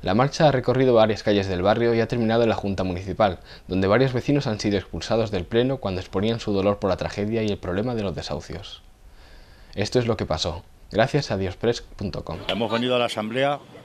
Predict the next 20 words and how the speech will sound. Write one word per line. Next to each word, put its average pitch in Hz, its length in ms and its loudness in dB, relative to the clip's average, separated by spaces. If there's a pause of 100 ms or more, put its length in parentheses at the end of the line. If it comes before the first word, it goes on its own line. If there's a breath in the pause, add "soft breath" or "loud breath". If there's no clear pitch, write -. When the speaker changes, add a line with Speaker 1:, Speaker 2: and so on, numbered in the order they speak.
(920)
Speaker 2:
porque 113 300 -2
resulta 117 400 -4
que 139 120 -2
hace 127 600 -2
días 131 240 -2
atrás, 135 560 -4 (300)
eh, 104 240 -4
nos 101 160 -10
mandaron 131 400 -2
una 131 160 -6
carta 135 340 -2
de 127 60 -4
la 120 80 -4
empresa 113 320 -8
municipal 113 460 -6
de 113 80 -4
la 110 80 0
vivienda 131 500 -2
a 107 100 0
mí 151 300 -4